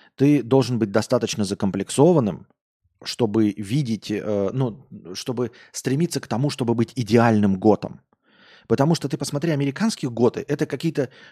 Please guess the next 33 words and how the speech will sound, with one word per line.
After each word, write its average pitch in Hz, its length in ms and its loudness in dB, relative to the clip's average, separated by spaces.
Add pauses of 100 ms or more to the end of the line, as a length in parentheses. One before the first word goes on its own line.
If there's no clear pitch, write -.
жирные, 123 880 4
некрасивые, 143 1080 0
прыщавые, 151 1080 -2 (300)
не 135 160 6
ухаживающие 135 1000 2
за 110 120 -6
собой, 113 500 0 (360)
э, 113 200 -6
сальные 143 580 -4
люди – 139 460 2 (500)
которые 147 340 0 (100)
ещё 151 260 0
и 139 260 2
на 127 140 -2
своё 135 360 -2
грязное 117 760 -2
лицо 127 560 -4 (240)
намазывают 131 600 0
ещё 143 200 0
и - 20 -2
грязный 117 440 2
макияж 147 420 -2
и 107 40 -8
ходят 143 320 -2
ещё 139 240 -2
и 127 140 -2
не 120 140 -2
просто 175 320 -2
в - 40 -12
чёрной, 107 440 4
а 123 80 -6
грязной 104 500 4
одежде. 87 440 -8